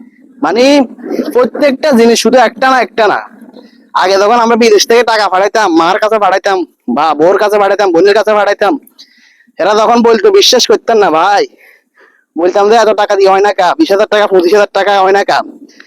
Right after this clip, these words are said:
কিন্তু এখন নিজে আসি দেখতেছি আসলে হয় না কিনলাই,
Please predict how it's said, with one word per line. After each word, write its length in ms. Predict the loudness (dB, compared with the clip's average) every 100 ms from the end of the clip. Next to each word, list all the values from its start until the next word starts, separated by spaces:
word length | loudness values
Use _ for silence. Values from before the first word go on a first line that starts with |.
| _ _
কিন্তু 200 | -2 2 2
এখন 260 | 2 2
নিজে 240 | 2 2 2
আসি 200 | 2 0
দেখতেছি 480 | 0 0 -2 0 0 0 -6 _ -6
আসলে 340 | -4 0 2
হয় 160 | 2 2
না 40 | 0
কিনলাই, 440 | 2 2 4 2